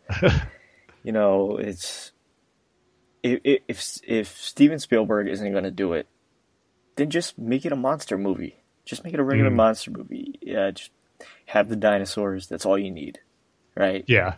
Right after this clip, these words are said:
Speaker 2: And
Speaker 1: Mm-hmm.
Speaker 2: y-, y-, you got my butt in the seat.
Speaker 1: Yeah. <laughs>
Speaker 2: Uh, you got Tim's butt in the seat. Uh, you know, just make it that. It doesn't have to be a big, complicated story,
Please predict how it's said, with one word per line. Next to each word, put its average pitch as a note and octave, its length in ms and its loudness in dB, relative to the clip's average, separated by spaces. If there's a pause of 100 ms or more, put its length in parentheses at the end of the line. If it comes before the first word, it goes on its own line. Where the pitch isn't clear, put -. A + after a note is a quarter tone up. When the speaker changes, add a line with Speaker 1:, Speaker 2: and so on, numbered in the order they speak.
Speaker 2:
And A2 280 2
Speaker 1:
Mm-hmm. G#2+ 200 2
Speaker 2:
y-, F2+ 160 -2
y-, B2 220 0 (200)
you A#2+ 160 4
got G#2+ 220 8
my G2+ 160 0
butt F#2+ 180 0
in F#2+ 120 -8
the - 60 -10
seat. F2 380 -8 (240)
Speaker 1:
Yeah. - 180 4 (120)
<laughs> - 400 4
Speaker 2:
Uh, - 20 6
you A2+ 160 4
got G#2+ 160 4
Tim's A2 280 0
butt F#2+ 220 0
in F#2+ 120 -10
the F2+ 60 -10
seat. - 380 -4 (1160)
Uh, G#2 300 0 (400)
you E3 160 -6
know, E3+ 100 0
just - 180 -12
make F3+ 160 -4
it E3+ 100 -6
that. D#3 280 4
It - 140 -6
doesn't A#2+ 200 -2
have C#3 180 -12
to B2+ 60 -8
be B2 120 0
a A2 40 0
big, G#2+ 360 -2
complicated G2 640 -6
story, D#2+ 580 -8